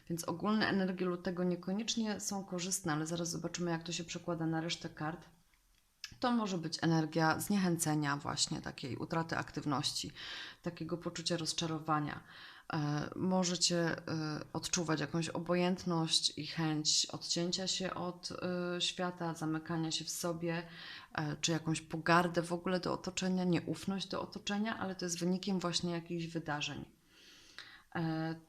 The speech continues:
nie jest to najlepszy pomysł, żeby w takie emocje, e, się pchać, typu właśnie to zamknięcie się, izolację, bo jeżeli, e, jakby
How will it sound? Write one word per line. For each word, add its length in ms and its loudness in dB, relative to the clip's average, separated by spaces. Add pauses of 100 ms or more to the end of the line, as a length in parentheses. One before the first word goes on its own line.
(260)
nie 180 8
jest 280 6
to 120 6
najlepszy 500 6
pomysł, 600 6
żeby 300 0
w 80 -10
takie 400 0
emocje, 640 2 (280)
e, 60 -2
się 140 0
pchać, 560 0 (260)
typu 580 -4 (800)
właśnie 340 0
to 100 -4
zamknięcie 540 -2
się, 120 -4
izolację, 760 -4 (540)
bo 680 2 (1900)
jeżeli, 640 4
e, 460 0
jakby 420 2